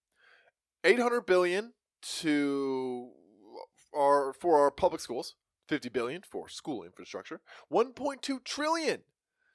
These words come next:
to make public college tuition free and cancel a substantial amount of student debt, seventy billion for childcare,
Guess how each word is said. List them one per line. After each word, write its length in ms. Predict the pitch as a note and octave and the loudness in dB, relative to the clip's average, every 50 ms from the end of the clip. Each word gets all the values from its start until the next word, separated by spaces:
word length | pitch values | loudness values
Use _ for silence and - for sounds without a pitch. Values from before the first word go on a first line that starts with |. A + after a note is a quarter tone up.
| _ - | _ -12
to 100 | - D3 | -4 0
make 260 | D#3 D3+ C#3+ - _ | 0 0 0 -2 _
public 400 | - E3 F3+ F3+ F#3+ G#3+ G3+ - | -4 -4 -2 0 0 -2 -4 -4
college 400 | - - F3+ F3+ F#3+ F#3 D#3 - | -8 -6 -4 -2 -2 -4 -4 -8
tuition 360 | - F3 D#3+ D#3+ D#3 - D#3+ | -8 -6 -6 -4 -4 -6 -12
free 380 | C#3+ - - C3 C3 C3+ D3+ F3 F2+ | -14 -10 -6 -4 -4 -4 -6 -8 -12
and 160 | A2 A2 G#2 | -16 -18 -18
cancel 680 | - - - B2+ A#2 A2+ - - C3 B2 A#2+ A2+ A2 - | -18 -14 -12 -12 -10 -10 -10 -8 -6 -6 -6 -8 -8 -10
a 100 | G#2+ G#2 | -10 -10
substantial 520 | - - G2+ - - C#3+ D#3+ E3 - B2+ | -10 -12 -16 -12 -10 -10 -10 -8 -10 -12
amount 160 | G#2+ G#2+ G2+ F2+ | -12 -12 -16 -16
of 80 | - | -18
student 400 | - - - A2+ F#2+ D#2+ D#2+ _ | -18 -18 -16 -18 -20 -20 _ _
debt, 240 | - D3+ D#3 D3+ - _ _ - - - - - _ _ _ | 0 0 0 0 -2 _ _ -20 -20 -20 -20 -20 _ _ _
seventy 400 | - - - F#3 G3+ F3+ F3 F#3 | -12 -4 0 0 0 0 0 -6
billion 520 | E3+ B2 E3 E3 E3 E3 E3+ F#3 G3 G3 _ _ _ | -4 0 0 0 0 0 -4 -8 -10 -14 _ _ _
for 720 | _ - - - - - C3 B2 A#2 A#2 A#2 A#2 A2+ G#2+ G#2+ | _ -20 -20 -20 -18 -8 -4 -4 -2 -2 0 -2 -2 -2 -4
childcare, 520 | - - F3+ C#3 B2 - - G#2+ A2+ | -4 -4 -2 -2 -2 -6 -10 -12 -12